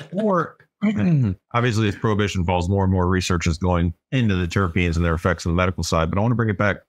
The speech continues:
uh, winding out before we got fall prohibition coming up, the future cannabis competitions, 'cause it got me thinking about, like, uh, when you see, I forgot what the name of it is. There's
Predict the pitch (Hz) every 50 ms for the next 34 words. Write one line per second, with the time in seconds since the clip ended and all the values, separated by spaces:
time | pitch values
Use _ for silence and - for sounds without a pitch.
0 | _ _ _ _ _ _ _ _ - 92 90 87 82 82 87 90 92 95 98 98
1 | 98 98 92 87 78 - - 92 90 90 85 92 92 80 - - 131 131 117 -
2 | - 123 110 101 127 127 - 123 110 - 104 98 95 95 92 - - 101 92 -
3 | - - 123 165 208 - - 127 104 87 90 82 82 - - - - _ _ -
4 | - - - 104 101 98 90 - - 110 104 87 87 107 101 92 98 104 - -
5 | 110 104 107 135 165 190 196 147 - - 127 123 123 127 113 101 101 95 92 90
6 | 87 - _ _ _ _ _ _ _ _ _ _ - - 110 107 98 - 107 101
7 | 101 98 95 95 95 98 98 104 107 104 98 - - - 113 110 107 104 104 104
8 | 104 104 101 90 - - 95 - 113 127 120 98 92 90 92 92 90 90 87 82
9 | 85 82 85 85 82 82 90 85 85